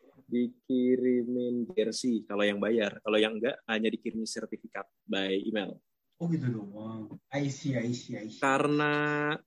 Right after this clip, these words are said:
Speaker 1: mungkin modelnya pandemi ya,
Speaker 2: Hmm.
Speaker 1: jadi berubah tuh model-model acara-acara larinya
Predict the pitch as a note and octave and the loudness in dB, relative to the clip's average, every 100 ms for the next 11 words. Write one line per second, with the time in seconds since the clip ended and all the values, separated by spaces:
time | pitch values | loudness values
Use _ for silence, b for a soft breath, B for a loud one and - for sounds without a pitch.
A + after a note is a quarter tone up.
0 | _ - C#3+ D3 D3 D3 D3 C#3+ C3 B2+ | _ -2 2 2 2 0 2 2 4 4
1 | B2+ B2+ B2 C3 A#2+ A#2 A#2+ C#3+ D3+ A#2 | 6 2 0 0 2 2 2 6 6 4
2 | C3+ C#3 _ D3 C3 B2+ C#3+ D3+ D#3 - | 2 -8 _ 0 4 6 8 8 6 0
3 | - - - A#2+ A#2+ B2+ C3+ D3+ D#3 D3+ | -10 -20 -2 2 4 4 4 2 2 4
4 | D3 C#3+ C3+ - - A#2+ A2+ A2+ A2 A2+ | 4 4 0 -10 -4 -2 2 4 4 2
5 | A2+ A2+ A2 A2+ A2+ A2 - A2 A2 G#2 | 0 2 2 2 2 -2 -2 -4 -4 -6
6 | A#2 A2 G#2 G#2+ A#2 B2+ B2 | -6 -4 -2 -4 -4 -4 -4